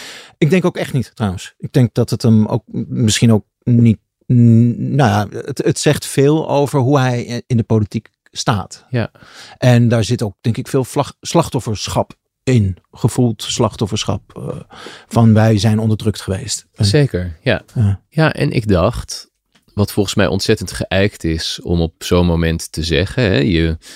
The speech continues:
Speaker 2: je behoort tot een bepaalde politieke partij, in zijn geval ook nog eens heel scherp geprofileerd, om het zo maar uit te drukken. En je wordt dan voorzitter van die hele Tweede Kamer. Het geëikte cliché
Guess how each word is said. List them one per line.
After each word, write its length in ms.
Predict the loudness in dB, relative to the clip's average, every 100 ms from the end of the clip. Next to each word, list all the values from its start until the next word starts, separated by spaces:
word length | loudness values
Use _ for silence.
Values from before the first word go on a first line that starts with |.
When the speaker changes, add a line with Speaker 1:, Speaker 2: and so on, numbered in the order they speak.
| -20 _
Speaker 2:
je 220 | -2 0
behoort 460 | 2 2 4 2 0
tot 160 | -6 -4
een 60 |
bepaalde 440 | -6 -2 0 0 -2
politieke 580 | -2 -2 -2 -6 -10
partij, 560 | -6 -6 -2 0 0 0
in 260 | -2 -6 -4
zijn 240 | -2 -2
geval 300 | -4 -4 -2
ook 120 | -2 -6
nog 160 | -8
eens 140 | -8 -6
heel 140 | -6
scherp 380 | -6 -4 -4 -4
geprofileerd, 760 | -8 -4 -2 -2 0 0 0
om 80 | -2
het 100 | -4
zo 180 | -2 -2
maar 160 | -2
uit 200 | 0 -2
te 80 | -2
drukken. 400 | 0 0 0 -4 -4 -12 -20 -20 _ _
En 140 | -2 0
je 220 | 0 -2 _ _
wordt 220 | -2 0
dan 140 | 0 2
voorzitter 480 | 2 2 0 -2
van 140 | -2 0
die 80 | 2
hele 220 | 2 0
Tweede 300 | -2 -2 -2
Kamer. 520 | -2 0 0 -4 -8 -14 -20 -20 _ _ -12
Het 120 | -6
geëikte 400 | -2 -2 -2 -6
cliché 640 | -8 -4 0 0 0 -2